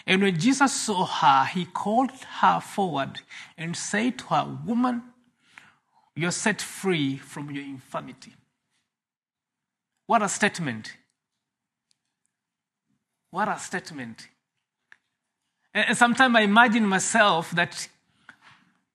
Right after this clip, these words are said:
in my challenges, in the struggles, in the things I've struggled with, and, and Jesus tells me, Fred, you're set free in your challenges.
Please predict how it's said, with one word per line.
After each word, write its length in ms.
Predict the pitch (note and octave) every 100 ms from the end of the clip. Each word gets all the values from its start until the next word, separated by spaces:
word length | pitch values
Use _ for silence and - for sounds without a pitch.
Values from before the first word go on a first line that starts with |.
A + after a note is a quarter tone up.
| _ _
in 180 | G#3+ A3
my 140 | A3
challenges, 720 | G#3 A#3 B3 A#3 F3 D3 D#3+ G#3+
in 80 |
the 120 | G#3 G3
struggles, 680 | - - C4 A#3+ A#3 A3+
in 80 | G#3+
the 120 | G3
things 420 | G3 - B3+ B3+ A3+
I've 160 | G3
struggled 580 | - - A#3+ G#3+ G3 D#3+
with, 380 | D#3 F#3+ - - _ _ _ _ _ _ _ _ _ _ _ _ _ _ _ _ _ _ _ _ _ _ _ _ _ _ _ _ _ -
and, 160 | A3+ A3
and 240 | A#3 E3
Jesus 500 | F3+ C4+ C#4 C4 -
tells 420 | - A#3+ A#3 A3+
me, 120 | G#3
Fred, 720 | F3+ - - A#3+ G#3 E3+ E3+ - - _ _ _ _ -
you're 180 | F#3 G3
set 320 | - A#3 -
free 480 | - A#3 A3 B2+ - - _ _ _ _ _ _ _ -
in 120 | F#3
your 100 | F#3+
challenges. 880 | - A#3 A#3+ F3+ C3 G#2+ - -